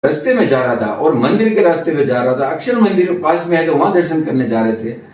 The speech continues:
और आप समाज वाले सभी भाइयों बहनों मेरी मदद करो, मेरे, मेरे को इस मतलब इस अन्याय से निकालो, अब मैं क्या करूं? फिर बाद में मेरे को पता चल रहा कि यहाँ पर तो ऐसी घटनाएं होती रहती है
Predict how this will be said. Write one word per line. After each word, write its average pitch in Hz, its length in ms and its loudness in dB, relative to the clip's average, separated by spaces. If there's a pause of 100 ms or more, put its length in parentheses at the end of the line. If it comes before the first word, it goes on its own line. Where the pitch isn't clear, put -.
(180)
और - 440 0
आप 135 140 0
समाज 165 360 0
वाले 160 240 4
सभी 180 260 0
भाइयों 151 360 2
बहनों 151 300 2 (260)
मेरी 151 220 2
मदद 151 440 2
करो, - 380 0 (280)
मेरे, 160 320 2 (100)
मेरे 156 280 2
को 202 160 4
इस - 460 -2
मतलब 170 480 0
इस 185 280 -2
अन्याय 190 360 2
से 170 80 2
निकालो, 170 580 2 (120)
अब 170 100 0
मैं 190 280 -2
क्या 196 140 2
करूं? 131 280 -2
फिर 160 220 -2
बाद 185 260 2
में 220 80 2
मेरे 208 180 4
को 202 140 2
पता 196 340 0
चल 196 200 0
रहा 202 240 4
कि 202 320 4
यहाँ 175 240 2
पर 196 180 2
तो 196 80 4
ऐसी 175 240 4
घटनाएं 175 380 2
होती 160 320 2
रहती 180 320 2
है 180 280 0